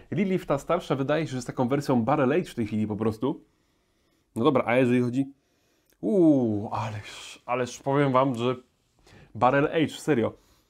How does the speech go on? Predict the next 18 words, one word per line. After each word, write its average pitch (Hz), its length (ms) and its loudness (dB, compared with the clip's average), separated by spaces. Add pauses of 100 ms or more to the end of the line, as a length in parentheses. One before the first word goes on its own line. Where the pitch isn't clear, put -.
(840)
Po 135 60 -2
takim 175 280 2
czasie, 139 440 -4 (140)
e, 117 220 -4
ewidentnie 143 580 0
jak 123 120 -2
dla 123 120 2
mnie 139 180 2
nuty 143 260 0
po 127 120 -6
prostu, 131 460 -2 (1200)
e, 110 260 0 (520)
pumperniklowe, 135 800 0 (100)
aleś 123 320 -2
również 131 260 -2
takie 120 200 -4
śliwkowe, 117 720 -2
melanoidynowe, 123 1160 0